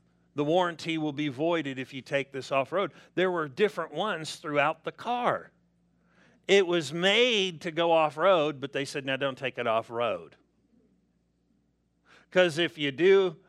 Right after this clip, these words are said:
we can't guarantee it." And we were created in Christ Jesus unto good works.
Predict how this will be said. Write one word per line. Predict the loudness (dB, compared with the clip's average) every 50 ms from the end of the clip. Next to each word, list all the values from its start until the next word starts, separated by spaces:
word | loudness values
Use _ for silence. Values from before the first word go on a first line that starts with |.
| _ _ _ _
we | -4 -2 -2 -2
can't | -2 -2 -2 -2 -2 -2 -4 -4
guarantee | -2 -2 0 0 0 -2 -4 -8 -8 -8 -8 -8 -8 -10
it." | -12 -16 -18 -20 -20 _ _ _ _ _ _ _ _ _ _ _ _ _ _ _ _ _ _ _ _ _ _ _ _ _ _ _ _ _ _ _ _ _ _ _ _ _ _ _ _ _ _ _ _ _ _ _ _ _ _ _ _ _ _ _ _ _ _ _ _ _ _ _ _ _
And | 0 2 2 2
we | 2 2 2 4
were | 4 4 4 2
created | 0 -2 0 0 2 2 2 2 2 2 0 -2 -2
in | -4 -4 -6
Christ | -4 0 2 2 2 2 0 -2 -8 -10
Jesus | -10 -8 -8 -6 -8 -8 -10 -10 -6 -4
unto | -4 -4 -4 -6 -8 -6
good | -4 -4 -4 -4 -2
works. | -2 0 0 0 0 -2 -4 -8 -16